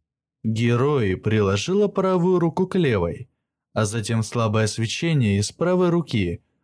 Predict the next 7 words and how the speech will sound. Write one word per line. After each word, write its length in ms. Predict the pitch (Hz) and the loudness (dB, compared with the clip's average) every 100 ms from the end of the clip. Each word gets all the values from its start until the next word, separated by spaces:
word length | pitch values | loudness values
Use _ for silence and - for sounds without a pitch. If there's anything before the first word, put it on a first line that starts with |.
| _ | _
обволокло 640 | 107 101 110 110 107 165 | -4 0 0 0 0 0
рану. 480 | 170 147 95 85 - _ _ _ _ _ _ | 0 0 0 -4 -8 _ _ _ _ _ _
Те 180 | - 117 | -2 0
внутренности, 880 | 110 151 175 165 131 110 - 95 92 | 2 0 0 0 0 0 -2 -4 -4
что 220 | - 127 | -2 -2
были 240 | 147 202 | 0 2
выскоблены, 880 | 196 180 - 123 104 98 87 85 104 | 2 0 -2 -2 0 0 0 -4 -10